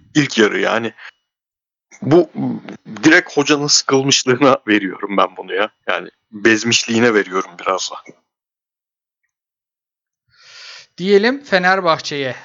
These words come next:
Speaker 2: hafif hafif zıplayalım. Zaten vaktimiz de az kaldı. Başka
Speaker 1: <laughs> Abi Serdar Aziz'in golü ve sonrasındaki
Speaker 2: Aynen.
Speaker 1: sevinçten alalım <laughs> Fenerbahçe'yi bence.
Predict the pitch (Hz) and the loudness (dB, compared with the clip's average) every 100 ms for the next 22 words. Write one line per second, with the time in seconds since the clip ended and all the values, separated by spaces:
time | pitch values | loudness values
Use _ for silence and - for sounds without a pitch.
0 | - 127 147 143 131 139 135 139 143 143 | -12 -10 -10 -12 -12 -14 -14 -14 -6 -4
1 | 156 202 160 143 156 147 135 131 151 147 | -2 -2 -2 0 -2 -4 -6 -8 -12 -12
2 | 143 143 147 - 139 127 135 135 131 151 | -6 -4 -2 -4 -6 -14 -10 -8 -6 -2
3 | 131 123 143 - - - - 131 131 147 | 0 0 -4 -12 -8 -4 0 2 2 2
4 | 147 139 139 147 135 131 135 131 - 127 | 0 -2 -2 2 4 4 4 2 2 2
5 | 127 120 127 127 - - - 120 120 - | 2 0 0 0 0 0 0 0 0 0
6 | 127 131 117 110 107 - - - - - | 0 0 2 2 0 -2 -4 -2 -2 0
7 | 160 - 156 - - 214 - 113 226 - | -2 -4 -6 -6 -8 -6 -4 -4 -6 -10